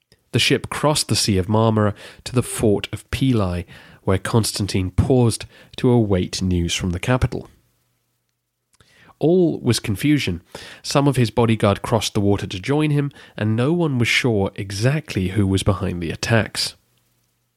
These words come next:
The emperor remained deeply ignorant of the loyalties of those closest to him.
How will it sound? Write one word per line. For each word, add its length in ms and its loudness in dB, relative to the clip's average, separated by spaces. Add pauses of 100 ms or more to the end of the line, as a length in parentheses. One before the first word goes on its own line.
(760)
The 140 0
emperor 400 0
remained 540 0
deeply 440 -2
ignorant 580 0
of 120 -10
the 80 0
loyalties 580 2
of 120 -6
those 240 -2
closest 580 -2
to 220 4
him. 280 -2